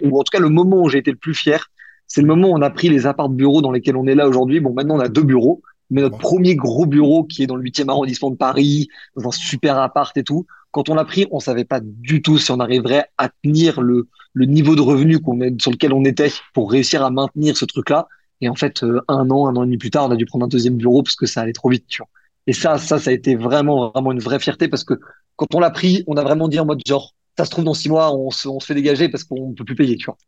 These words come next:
Speaker 2: Pourquoi c'est trop, c'est quoi le, l'ordre de prix, c'est pas indiscret ?
Speaker 1: Euh, c'est un, c'est, c'est entre cinq et six mille balles par mois.
Speaker 2: Ouais,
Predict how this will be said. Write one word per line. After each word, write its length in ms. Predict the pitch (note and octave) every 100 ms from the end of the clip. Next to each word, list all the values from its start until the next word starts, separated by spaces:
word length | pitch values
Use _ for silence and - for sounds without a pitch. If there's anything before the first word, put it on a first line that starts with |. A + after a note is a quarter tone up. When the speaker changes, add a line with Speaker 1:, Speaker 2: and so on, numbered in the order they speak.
| _
Speaker 2:
Pourquoi 180 | C#3+
c'est 120 | D#3 D3+
trop, 160 | G3
c'est 100 | E3+
quoi 140 | E3 F#3+
le, 160 | E3+
l'ordre 320 | D#3+ D3+ D3+
de 80 | D3+
prix, 220 | D#3 F#3+
c'est 120 | F#3 D#3+
pas 120 | D3+
indiscret ? 480 | D3 C3+ - F3+ F3+ - _ _ _ _ _ -
Speaker 1:
Euh, 320 | C3 C3 C3
c'est 320 | - - C#3
un, 360 | C#3 C3 C3 B2+
c'est, 300 | - C3+ C3
c'est 180 | B2 C3+
entre 160 | B2
cinq 200 | C3+ D#3
et 40 | C#3+
six 140 | -
mille 100 | C#3
balles 140 | C3+ B2+
par 140 | B2+
mois. 160 | B2 - _ _ _ _ _ -
Speaker 2:
Ouais, 140 | F#2+